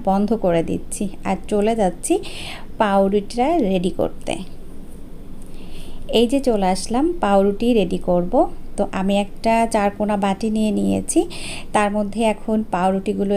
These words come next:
একটু সাজিয়ে দিচ্ছি। তারপর আমি এখন এর উপরে দুধটা দিয়ে দিব। আর গরম দুধটাই আপনাকে দিতে হবে এর মধ্যে, তাহলে যেটা হবে এই পাউরুটির মধ্যে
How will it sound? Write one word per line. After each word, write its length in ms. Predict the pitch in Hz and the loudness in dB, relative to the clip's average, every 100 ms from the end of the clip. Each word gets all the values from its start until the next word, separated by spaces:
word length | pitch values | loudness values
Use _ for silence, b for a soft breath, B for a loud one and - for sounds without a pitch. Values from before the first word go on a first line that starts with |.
| 202 | 0
একটু 160 | 202 | -2
সাজিয়ে 500 | 240 - 226 220 254 | -4 0 2 4 4
দিচ্ছি। 460 | 220 214 - - 302 349 339 | 4 2 -2 -4 0 0 0
তারপর 360 | 196 180 - 185 180 | -2 -2 -2 0 0
আমি 140 | 180 180 | -2 -4
এখন 200 | 190 330 370 B B B B B B B - 208 | -2 -2 -2 B B B B B B B 2 4
এর 80 | 220 | 4
উপরে 280 | - 233 254 | 2 4 4
দুধটা 380 | 202 196 - 226 202 | 2 -2 0 0 0
দিয়ে 160 | 202 - | 0 0
দিব। 160 | 180 - - - B 196 | -2 -2 -4 -6 B 0
আর 80 | 196 185 208 | 0 4 6
গরম 280 | 214 262 277 | 6 6 4
দুধটাই 380 | 247 240 - 247 254 | 2 0 2 2 2
আপনাকে 400 | 196 - 202 202 | -2 -2 -4 -2
দিতে 280 | 196 202 208 | 0 0 0
হবে 260 | 202 202 196 196 | 0 0 2 2
এর 60 | 196 | 2
মধ্যে, 240 | 196 180 247 247 | 0 2 0 2
তাহলে 240 | 208 214 | 0 2
যেটা 260 | 214 220 220 214 | 0 0 0 0
হবে 200 | 208 311 339 B B B B | 4 4 2 B B B B
এই 120 | - 220 | 0 2
পাউরুটির 420 | 220 208 214 240 214 | 4 6 6 2 0
মধ্যে 300 | 208 190 269 | 0 0 4